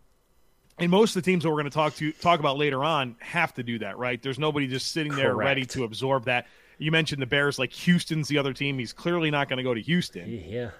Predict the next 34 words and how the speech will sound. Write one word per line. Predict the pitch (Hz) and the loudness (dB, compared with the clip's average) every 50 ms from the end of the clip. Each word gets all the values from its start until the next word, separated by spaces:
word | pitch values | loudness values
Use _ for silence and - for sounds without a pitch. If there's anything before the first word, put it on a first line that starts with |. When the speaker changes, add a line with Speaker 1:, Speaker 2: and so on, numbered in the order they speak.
| - - - | -20 -16 -8
Speaker 2:
can't | - 120 127 | -6 -4 0
imagine | 131 170 - 170 | 2 4 6 6
that | 156 143 139 | 6 6 4
Speaker 1:
Um, | 139 131 | 2 -2
Speaker 2:
one's | 110 101 | -4 -6
gonna | 104 107 107 | -6 -6 -6
work | 107 104 101 104 | -6 -6 -4 -4
out. | 104 110 117 - - - - - - - - - 127 117 | -6 -6 -8 -10 -12 -14 -14 -14 -14 -12 -6 -4 -2 -2
Speaker 1:
<laughs> | - - - - - - - - 214 - - | -2 -4 -10 -16 -20 0 2 4 4 4 4
There's | 196 220 | 4 6
a | 202 202 | 6 6
few | - 208 240 277 - | 6 6 6 6 6
teams | 269 233 214 202 165 | 6 6 6 6 6
that | 190 175 160 - | 6 6 4 4
could | 180 160 147 - - | 0 -2 -2 -4 -4
easily | 202 190 185 143 160 170 151 | -2 -2 -2 0 0 -2 -2
absorb | 135 120 170 170 160 156 | 0 0 2 2 2 2
it, | 143 | 2
but | 156 151 156 | 2 2 2
I, | 160 - - | 2 0 0
I | 156 165 | -2 0
think | 147 - 175 156 - - - - | 0 0 -2 -2 -4 -8 -16 -10
for | - 156 156 - - | -6 -4 -4 -2 0
any | 185 202 220 214 196 165 | 0 2 2 2 0 0
team, | 135 - 143 143 135 131 127 120 113 107 - _ _ _ _ _ _ _ _ _ _ _ _ | -2 -4 -6 -6 -6 -6 -8 -8 -10 -12 -16 _ _ _ _ _ _ _ _ _ _ _ _
you're | - 131 156 160 156 156 | -4 0 2 2 2 2
either | 160 165 170 156 160 151 | 2 0 0 2 2 2
going | 135 156 147 147 147 143 139 127 | 2 2 4 4 2 0 -2 -4
to | - - 143 139 135 131 131 127 123 120 113 - _ - | -4 -2 -2 0 0 0 0 0 -2 -4 -6 -10 _ -10
make | 131 135 147 147 135 - - - - - _ _ _ _ _ - | -4 -2 0 0 -2 -4 -8 -16 -20 -20 _ _ _ _ _ -6
in-house | 165 180 180 160 156 160 160 156 - - 147 | -4 -2 0 0 0 0 0 0 -2 -4 -4
moves | 147 147 151 151 151 143 127 131 | -2 0 0 0 0 -2 -2 -4
with | 135 127 - | -4 -4 -4
restructures, | 123 147 147 - - - 151 147 - - - 151 143 139 131 - - | -4 -6 -6 -6 -4 -4 -4 -4 -4 -4 -6 -6 -6 -6 -8 -8 -10